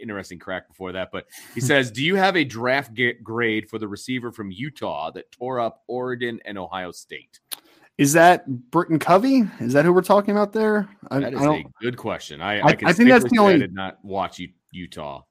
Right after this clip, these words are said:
Speaker 2: I think that's the only Utah wide receiver that I know is, of that is in the draft. And Britton Covey was there for, like, literally six or seven years. He's a kind of a smaller slot receiver who, who, um, l-, small slot receiver who also has some punt return history. He's an older prospect though.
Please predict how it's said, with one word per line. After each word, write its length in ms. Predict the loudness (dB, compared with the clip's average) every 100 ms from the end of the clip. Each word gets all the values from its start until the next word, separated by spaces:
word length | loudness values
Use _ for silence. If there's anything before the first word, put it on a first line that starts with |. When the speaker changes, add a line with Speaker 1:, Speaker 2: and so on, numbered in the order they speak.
| 0
Speaker 2:
I 100 | 4
think 140 | 6
that's 140 | 6 6
the 60 |
only 140 | 6 4
Utah 560 | 4 2 2 4 6 6
wide 220 | 8 6
receiver 440 | 6 0 0 0
that 100 | 2 2
I 60 |
know 200 | 2 2
is, 100 | 0 0
of 260 | -2 -2 -2
that 140 | -2 -2
is 120 | 0
in 100 | 0 0
the 80 |
draft. 400 | 0 0 2 2 0
And 60 |
Britton 200 | -2 0
Covey 220 | 2 4 4
was 140 | 4
there 160 | 2 0
for, 120 | 0
like, 160 | -2
literally 420 | -2 0 2 2 0
six 280 | -2 -4 -6
or 40 |
seven 340 | -2 0 0 0
years. 300 | 0 -2 -4
He's 140 | -2
a 120 | 0 0
kind 180 | 4 4
of 60 |
a 180 | 6 4
smaller 480 | 2 2 4 6 4
slot 320 | 4 4 4
receiver 580 | 2 2 6 6 6 2
who, 520 | 4 4 6 4 2 -4 _ _ _ _ _ _ _ _ _ _ _ _ _ _ _ _ _ -4
who, 400 | 4 6 6 4
um, 400 | 4 6 6 2
l-, 340 | -2 -4 -4 -8
small 340 | -6 2 4
slot 220 | 6 6 6
receiver 260 | 4 4
who 100 | 6
also 260 | 6 4 2
has 260 | 4 4
some 140 | 2 -2
punt 200 | 0 -2
return 300 | 0 0 0
history. 380 | -2 0 0 0
He's 180 | 0
an 120 | -2 -2
older 300 | 0 4 2
prospect 600 | 2 0 -2 0 -2 0
though. 360 | 2 4 2